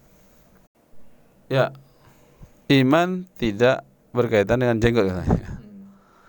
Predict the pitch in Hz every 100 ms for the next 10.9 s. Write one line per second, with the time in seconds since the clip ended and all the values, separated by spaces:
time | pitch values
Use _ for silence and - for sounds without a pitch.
0 | _ _ _ _ 110 101 101 107 107 104
1 | 123 110 113 120 - - - - 117 117
2 | - 95 87 78 95 90 82 - - _
3 | _ _ _ _ - 107 113 104 85 -
4 | _ _ _ _ - 190 208 190 147 113
5 | 107 92 78 69 71 95 117 - 131 139
6 | 160 139 175 190 160 120 139 135 110 107
7 | 101 95 110 123 - 101 92 90 - _
8 | _ _ _ _ - 104 98 104 95 131
9 | 147 135 - _ _ _ _ - 135 131
10 | 135 127 120 117 101 95 80 71 110